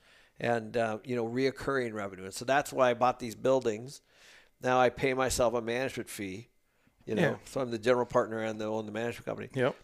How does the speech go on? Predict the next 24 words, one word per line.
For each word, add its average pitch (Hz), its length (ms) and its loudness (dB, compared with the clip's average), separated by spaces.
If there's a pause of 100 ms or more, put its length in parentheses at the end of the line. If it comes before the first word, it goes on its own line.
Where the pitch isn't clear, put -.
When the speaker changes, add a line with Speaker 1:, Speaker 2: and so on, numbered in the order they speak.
(140)
Speaker 1:
And 120 180 2
the 120 80 2
management 135 480 -2
fees 110 580 -4
cover 120 300 0
my 107 220 -2
overhead, 110 420 -2
so 123 100 0
I 123 40 4
don't 123 100 2
have 135 140 -4
to 113 80 -6
do 120 200 -4
any 117 140 -6
deals 113 500 -2
or 107 80 -8
anything. 87 460 -12
So, 123 280 -6 (340)
so 131 160 4
my 127 220 4
head 170 180 4
is 139 160 2
always 151 520 10
at, 120 320 6